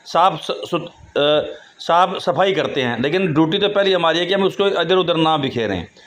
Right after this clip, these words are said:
थोड़ा बहुत बिखरता है वो कर लेंगे, लेकिन अगर ज़्यादा ही बिखरेगा तो इसकी ड्यूटी हमारी बढ़ती है कि अपने शहर को स्वच्छ और सुंदर रखें।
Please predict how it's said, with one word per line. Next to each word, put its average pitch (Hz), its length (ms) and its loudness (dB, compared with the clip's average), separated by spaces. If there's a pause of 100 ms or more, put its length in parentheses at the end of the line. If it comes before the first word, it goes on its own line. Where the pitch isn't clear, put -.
(200)
थोड़ा 156 160 2
बहुत 190 240 0
बिखरता 175 340 0
है 202 60 4
वो 202 140 4
कर 196 180 2
लेंगे, 151 240 2
लेकिन 151 220 -2
अगर 160 220 0
ज़्यादा 143 300 2
ही 190 60 2
बिखरेगा 175 380 2
तो 190 120 -2
इसकी 185 160 -2
ड्यूटी 165 200 2
हमारी 160 280 2
बढ़ती 147 280 0
है 214 220 0 (380)
कि 160 120 0
अपने 180 280 0
शहर 147 340 0
को 185 200 2
स्वच्छ 170 380 0 (520)
और 170 140 2
सुंदर 190 300 2
रखें। 110 520 -4